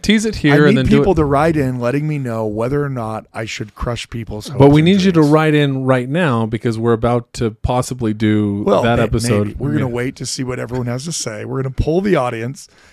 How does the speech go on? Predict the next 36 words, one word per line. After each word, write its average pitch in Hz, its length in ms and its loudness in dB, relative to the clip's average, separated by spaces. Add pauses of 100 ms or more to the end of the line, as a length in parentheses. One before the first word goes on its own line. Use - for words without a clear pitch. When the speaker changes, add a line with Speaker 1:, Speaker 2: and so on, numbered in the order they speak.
(120)
Speaker 2:
and 135 140 -6
then, 139 80 -4
like 135 260 -2
any 165 260 0
good, 131 380 0 (760)
you 120 80 -8
know, 107 220 -12
North 131 340 -2
Korean 135 340 -2
style 123 340 -4
dictatorship, 120 640 -6 (340)
Speaker 1:
<laughs> 139 360 -10
Speaker 2:
do 135 160 4
whatever 127 340 2
we 123 140 -2
want 107 260 -6
to 120 60 -10
do - 100 -4
Speaker 1:
So, 190 60 6
but 185 100 8
he-, 226 60 10
Speaker 2:
anyway. 170 160 0
Speaker 1:
here's 214 240 6
the 131 80 0
thing 127 200 -2
with 107 140 -4
that, 92 220 -4 (280)
uh, 127 40 -8
is 127 340 -2
that 123 400 -8
that 185 220 0
particular 143 360 -6
quote 113 300 0
is 104 180 -6
one 107 360 -2
that 98 160 -10